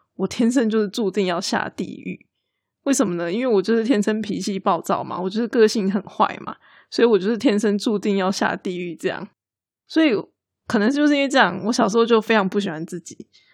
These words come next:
我就觉得自己很讨厌。然后，可是我也不知道为什么我就是这样，就是我的理性上知道说这样是不对不好的，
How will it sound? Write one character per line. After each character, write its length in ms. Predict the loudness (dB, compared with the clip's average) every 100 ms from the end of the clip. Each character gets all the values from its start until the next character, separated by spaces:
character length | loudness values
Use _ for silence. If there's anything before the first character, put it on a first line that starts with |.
| _ -8
我 100 | -6
就 120 | 0
觉 140 | 2
得 60 | 2
自 120 | 2
己 80 | 0
很 120 | -2
讨 240 | -2 -4 -2
厌。 180 | -6 -6 _ -20 -20 _
然 180 | -4 -2
后， 380 | 0 2 2 0 -6
可 120 | -4
是 120 | 0
我 140 | 4 4
也 60 |
不 60 | 4
知 60 | 4
道 120 | 4
为 120 | 4
什 80 | 2
么 100 | -2
我 60 |
就 120 | 2 2
是 80 |
这 240 | 2 -2 -2
样， 200 | -4 -8 _ _ _ _ _
就 80 | 2
是 80 | 4
我 140 | 4
的 80 | 4
理 120 | 2
性 240 | 0 0 4
上 220 | 4 4
知 80 | 2
道 180 | 2
说 380 | 2 0 0 -2 _ _ _
这 100 | 2
样 120 | 4 4
是 80 |
不 120 | -2 2
对 200 | 2 4
不 120 | 0
好 220 | -2 -4
的， 180 | -8